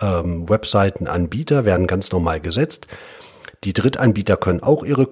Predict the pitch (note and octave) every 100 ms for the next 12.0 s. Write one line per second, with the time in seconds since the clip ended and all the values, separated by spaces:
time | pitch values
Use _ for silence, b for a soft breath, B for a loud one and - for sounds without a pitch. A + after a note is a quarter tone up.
0 | - B2 B2 - G#2+ - A2 G#2+ - A2
1 | G#2 - G2 - F#2+ G2+ F2+ F#2 G2 F2
2 | - F2 F2+ E2+ F2+ F2 F#2 - F2 F2
3 | F2 E2+ E2 E2 - D#2+ E2+ D#2+ - E2
4 | D#2+ F#2+ E2 E2 F#2 E2+ E2+ F2+ F#2 E2
5 | D#2+ - D#2 D#2+ - F2 - D#2 - G#2
6 | F2 - - - - _ - - G2+ A2+
7 | C3+ D3 - - F2+ E2+ E2 D#2+ A#2 C3+
8 | A2+ E2 D#2+ G#2 - B B B B A2
9 | G#2 F2 - G#2+ - G#2+ G2 F#2 E2+ -
10 | D#2+ F2 - F2 E2+ E2 D#2+ - E2+ -
11 | F#2 E2 D#2+ F2 - A#2 - - -